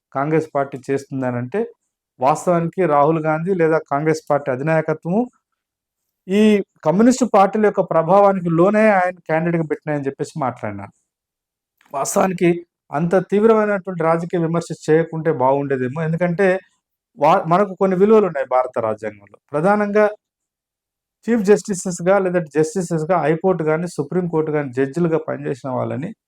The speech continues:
మనకున్న రాజకీయ సాంప్రదాయం ఏంటంటే చాలా గౌరవంగా చూస్తుంది సమాజం. వాళ్ళు ఏ రాజకీయ అభిప్రాయాలతోనే ఉన్నప్పటికీ సరే, మన దురదృష్టం ఏంటంటే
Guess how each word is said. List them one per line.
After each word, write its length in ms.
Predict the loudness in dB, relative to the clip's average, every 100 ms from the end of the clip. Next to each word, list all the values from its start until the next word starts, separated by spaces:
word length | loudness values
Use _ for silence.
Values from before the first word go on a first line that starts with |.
| _ _ _ _ _
మనకున్న 500 | -8 -4 -2 0 0 -4 -2
రాజకీయ 380 | 0 0 -2 -2
సాంప్రదాయం 580 | -2 -2 -2 -2 -4
ఏంటంటే 340 | -6 -8 -8 -6 -2
చాలా 120 | -2
గౌరవంగా 500 | 0 2 4 2 0
చూస్తుంది 460 | -4 -8 -10 -10 -6
సమాజం. 440 | -6 -4 -6 -12 -20 _ _ _ _ _ _ _ 0
వాళ్ళు 200 | 2 4
ఏ 180 | 4 6
రాజకీయ 420 | 6 4 2 0
అభిప్రాయాలతోనే 720 | 0 0 2 2 0 -2 -2
ఉన్నప్పటికీ 580 | -2 -4 -4 -8 -10 -20 _ _ _ _ _
సరే, 280 | -2 2 2
మన 160 | 2 0
దురదృష్టం 480 | 0 0 2 0 0
ఏంటంటే 440 | -2 0 -2